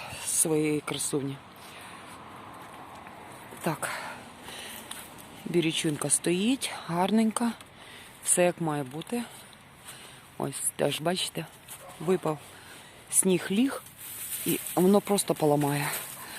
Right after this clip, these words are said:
Ну, я зараз всю не буду обрізати, що вас <laughs> тут надовго, цей дощ надовго.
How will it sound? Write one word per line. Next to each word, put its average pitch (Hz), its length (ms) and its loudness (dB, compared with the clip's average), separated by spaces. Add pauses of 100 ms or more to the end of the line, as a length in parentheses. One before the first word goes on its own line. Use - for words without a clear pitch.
(180)
Ну, 240 80 8
я 202 80 10
зараз 170 220 6
всю 196 200 4
не 190 80 8
буду 262 260 6
обрізати, 143 580 6
що - 200 2
вас 131 320 6 (1300)
<laughs> 160 260 4 (360)
тут 202 200 6
надовго, 190 580 8 (1160)
цей 190 160 10
дощ 180 260 8
надовго. 170 520 2